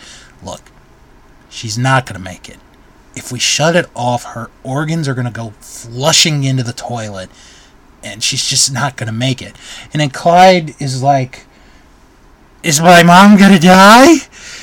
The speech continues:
And then there's this scene <laughs> where, as Clyde's mom is dying, she's like, "Clyde,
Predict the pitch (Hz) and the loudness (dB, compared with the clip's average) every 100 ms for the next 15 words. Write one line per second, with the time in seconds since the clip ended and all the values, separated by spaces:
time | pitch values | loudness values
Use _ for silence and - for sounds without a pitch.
0 | - - _ _ - 202 185 190 185 180 | -20 -20 _ _ -2 2 4 6 6 4
1 | 180 - _ _ _ - 185 214 226 - | 0 -6 _ _ _ -10 0 2 4 2
2 | 214 208 - 254 254 262 240 226 196 208 | 0 0 0 2 2 4 2 0 0 -2
3 | 233 254 220 202 - - - - - _ | 0 4 4 4 -2 -10 -20 -20 -20 _
4 | _ _ _ _ - 214 208 202 185 185 | _ _ _ _ 0 4 6 4 0 -8
5 | _ _ _ - 220 233 240 185 202 196 | _ _ _ -4 2 4 4 2 0 2
6 | 208 208 202 151 135 165 160 151 110 92 | 2 2 0 -4 -4 2 4 4 2 -8
7 | 98 - _ _ _ _ _ _ _ _ | -18 -20 _ _ _ _ _ _ _ _
8 | _ - 185 160 151 - - _ _ _ | _ -4 0 2 0 -2 -10 _ _ _
9 | _ _ _ _ _ _ - 220 226 220 | _ _ _ _ _ _ -2 4 6 6
10 | 180 | 2